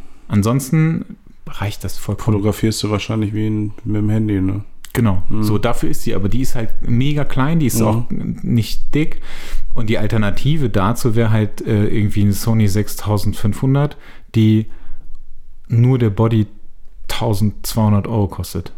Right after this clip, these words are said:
Speaker 1: Und
Speaker 2: Ah.
Speaker 1: die jetzt, die, die Fuji kostet fünfhundert. Und ist halt auch noch mal
Speaker 2: Ich bin,
Speaker 1: kleiner.
Speaker 2: ich bin gespannt, was die Nikons kosten sollen. Da bin ich echt gespannt.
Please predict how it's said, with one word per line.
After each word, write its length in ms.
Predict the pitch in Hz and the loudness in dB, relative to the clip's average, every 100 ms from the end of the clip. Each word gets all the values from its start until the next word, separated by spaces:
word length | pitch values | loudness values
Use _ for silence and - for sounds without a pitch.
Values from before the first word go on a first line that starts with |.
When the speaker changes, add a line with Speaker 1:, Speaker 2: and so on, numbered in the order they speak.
| - | -4
Speaker 1:
Und 180 | 110 101 | -2 0
Speaker 2:
Ah. 80 | |
Speaker 1:
die 200 | 104 120 110 | 0 2 2
jetzt, 300 | 131 - - | 0 -2 -2
die, 140 | 101 | 0
die 180 | 104 101 | 0 0
Fuji 340 | - - - | 2 2 4
kostet 380 | - 104 - 98 - - | 4 4 4 2 2 2
fünfhundert. 600 | - 101 107 95 85 - - - - - - - - - - - - | 2 0 2 0 0 0 0 -2 -6 -4 -6 -4 -8 -10 -14 -14 -10
Und 160 | 107 87 | -6 -4
ist 120 | - | -2
halt 160 | 98 - | -4 -2
auch 140 | 98 | 0
noch 80 | 101 | 2
mal 120 | 95 | 0
Speaker 2:
Ich 60 | - | 0
bin, 120 | 160 | 0
Speaker 1:
kleiner. 140 | 170 143 | 2 4
Speaker 2:
ich 120 | - | 4
bin 200 | - 202 | 4 2
gespannt, 320 | 151 - 160 - | 2 2 2 4
was 180 | 117 - | 4 4
die 280 | 117 107 104 | 4 4 4
Nikons 440 | 117 135 110 104 | 4 4 4 4
kosten 380 | - 104 - 110 | 2 4 2 2
sollen. 340 | 101 101 101 92 | 2 2 0 0
Da 80 | 127 | 0
bin 120 | 120 | 2
ich 60 | 107 | 2
echt 140 | - | 0
gespannt. 380 | 98 - 92 87 | -4 -2 -2 -2